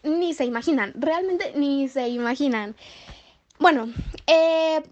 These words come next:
dí-, díganme, o sea, contéstenme esta pregunta. ¿Qué mexicano se pone a investigar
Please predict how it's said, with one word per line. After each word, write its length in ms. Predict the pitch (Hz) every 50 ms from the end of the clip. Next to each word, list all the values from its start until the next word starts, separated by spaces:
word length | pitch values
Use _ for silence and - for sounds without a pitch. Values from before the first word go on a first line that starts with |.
| _ -
dí-, 280 | 269 349 339 330 - 247
díganme, 400 | 294 392 392 285 240 220 214 220
o 60 | 247
sea, 300 | - 277 254 247 247 247
contéstenme 320 | - 294 311 403 - 587 554
esta 160 | - - -
pregunta. 500 | 220 226 254 269 277 247 214 220 226 233 233 254 - _ _ _ _ _ _ _ _ _ _ _ - - - - - -
¿Qué 100 | - 349
mexicano 540 | 392 440 - 285 - 269 254 262 269 311 359
se 140 | 359 - 262
pone 240 | - 254 262 269 277
a 20 |
investigar 500 | 277 262 - - 247 247 240 240 247 262